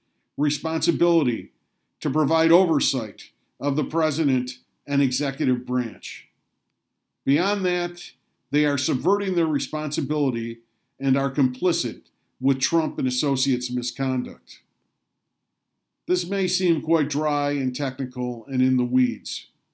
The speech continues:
It is. It is also an assault on the rule of law in America.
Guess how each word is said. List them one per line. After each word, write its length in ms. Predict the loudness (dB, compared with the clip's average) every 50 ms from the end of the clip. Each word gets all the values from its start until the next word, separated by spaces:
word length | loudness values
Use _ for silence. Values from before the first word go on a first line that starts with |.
| _ _ _ _ _ _ _
It 180 | 0 2 2 4
is. 520 | 4 2 0 -2 -4 -8 -10 -10 -12 -14 _ _ _ _ _ _ _ _ _ _ _ _ _ -4
It 160 | 2 2 4
is 140 | 4 4 2
also 440 | 2 2 0 0 2 2 2 2 2
an 80 | 2
assault 640 | 2 2 0 0 2 0 0 -2 -2 -6 -12 -16 -16 _ _ _ _ _ _ _ _ -6
on 140 | 0 2 2
the 80 | 4
rule 340 | 4 4 4 4 4 4 2
of 100 | 2 2
law 320 | 2 0 2 2 0 0 0
in 60 | 0
America. 640 | -2 -2 -4 -4 -4 -6 -8 -10 -12 -16 -20 -20